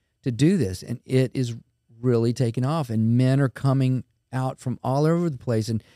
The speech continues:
lately, we've been getting about a, a new member a day, which has never been, it's never, f-, I don't know what's happening, but I think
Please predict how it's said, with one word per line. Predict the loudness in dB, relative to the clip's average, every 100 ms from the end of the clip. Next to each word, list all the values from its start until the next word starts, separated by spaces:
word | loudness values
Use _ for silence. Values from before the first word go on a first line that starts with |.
| _
lately, | 2 4 4 4 2 -2 _ _ _ _ _ _ _ -2
we've | 0
been | 0
getting | 2 2 0
about | 0 0 0
a, | -2 -2
a |
new | 0 0 0
member | 0 0 0 0 -2
a | -4
day, | 0 0 -2 -8 _ _ _ _ _ _ _ _ _ _ _
which | 0 0 0 -6 -14 _ _ _ _ _ _
has | -4 -2
never | -2 0 0
been, | 2 2 0 -4 -8 _ _ _ _ _ _
it's | -12 -6 -2
never, | 0 -2
f-, | -4 -8 -20 -20
I | -6
don't | -2 2
know |
what's | 2 2
happening, | 0 0 0 0 2
but | 2
I | 0
think | -2 _ -2 -2